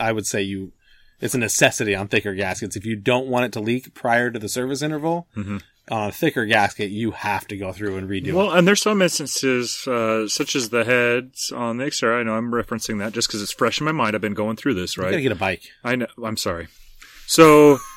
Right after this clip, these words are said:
Speaker 2: as I'm, <laughs> it's the, part of the fourteen step, uh, process of knowing who you are and why you're even working on the rig. It has you actually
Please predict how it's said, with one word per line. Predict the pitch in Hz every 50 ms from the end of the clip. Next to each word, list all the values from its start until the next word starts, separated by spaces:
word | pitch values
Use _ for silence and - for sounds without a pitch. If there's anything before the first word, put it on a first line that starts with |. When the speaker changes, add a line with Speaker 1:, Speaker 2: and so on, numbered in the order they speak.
| - - -
Speaker 2:
as | - 156 196 208 202
I'm, | 208 202 185 160 143 -
<laughs> | -
it's | - 151 165 160 160 - -
the, | 147 131 123 -
part | - - 156 170
of | 175
the | 170
fourteen | - - 156 170 165 - - 170 165 160
step, | 143 - - - 160 165 160 - _ - - - - -
uh, | 127 123 123 120 117 117 117 113
process | - - - 147 170 214 - - - 113 127 160 - - - - _ - - - - - - - - -
of | 107 113 113 110 107 92 -
knowing | 117 120 135 139 147 160 160
who | 135 156 165
you | 165 156 156 147 151
are | 151 151 127 117 117 135 156
and | - - 127 120 113
why | 107 120 127 135
you're | 147 143 135 135 139
even | 139 135 127 123 120
working | 131 151 151 - 143 127
on | 117 113 113 107
the | 101 104 95
rig. | 85 101 101 90 90 117 - - - - - - - - - - - - - -
It | 143 165 165
has | 147 160 175 180 170 -
you | 170 165 151
actually | 139 143 143 139 - - - 139 139 131 123 131 123 120 120 123 - -